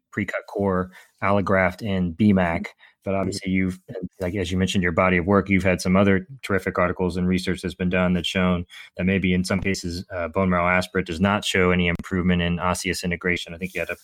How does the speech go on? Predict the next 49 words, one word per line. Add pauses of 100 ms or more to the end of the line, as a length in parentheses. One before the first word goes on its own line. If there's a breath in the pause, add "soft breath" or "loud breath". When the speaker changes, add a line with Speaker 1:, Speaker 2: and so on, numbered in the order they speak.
Speaker 1:
a
paper
published,
uh,
as
recently
as
two
thousand
nineteen
showing
that.
So (340 loud breath)
can
you
kind
of
update
us
on
what
you're
doing
now
with
these (220 soft breath)
both
pre-cut
cores
and
just
osteochondral
allografts
in
general
in
relation
to
B
mac
or
P
R (140)
P
or
any
type
of
augmentation?